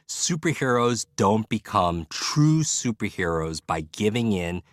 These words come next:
to limiting beliefs. Superman doesn't think that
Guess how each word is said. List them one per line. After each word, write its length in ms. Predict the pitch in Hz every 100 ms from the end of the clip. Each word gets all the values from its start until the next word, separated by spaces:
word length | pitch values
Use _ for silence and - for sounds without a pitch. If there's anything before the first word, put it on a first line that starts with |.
| _
to 120 | - 76
limiting 580 | 76 78 80 80 80
beliefs. 640 | 78 78 78 69 - - - _ _ _ _
Superman 680 | - - 160 156 123 113 107
doesn't 380 | 98 92 92 -
think 300 | 104 98 -
that 320 | 82 76